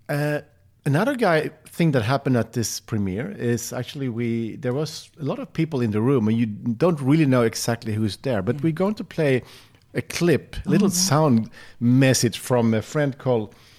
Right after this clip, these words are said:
Speaker 1: Martin Sundberg, who is the C E O of, uh, White Architecture, which is, like, the,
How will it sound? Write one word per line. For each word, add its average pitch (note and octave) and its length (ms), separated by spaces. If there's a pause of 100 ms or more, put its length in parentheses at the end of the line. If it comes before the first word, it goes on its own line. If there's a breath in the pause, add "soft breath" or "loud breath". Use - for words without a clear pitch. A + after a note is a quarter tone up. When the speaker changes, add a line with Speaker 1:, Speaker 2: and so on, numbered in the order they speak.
(200 loud breath)
Speaker 1:
Martin C3+ 500
Sundberg, C#3 640
who C3 200
is A#2 240
the G#2+ 200
C - 360
E A#2+ 80
O D#3 260
of, A2 380
uh, G2+ 160 (400 loud breath)
White A2+ 520
Architecture, C#3 760
which C3 220
is, G#2+ 140
like, G2 180
the, - 140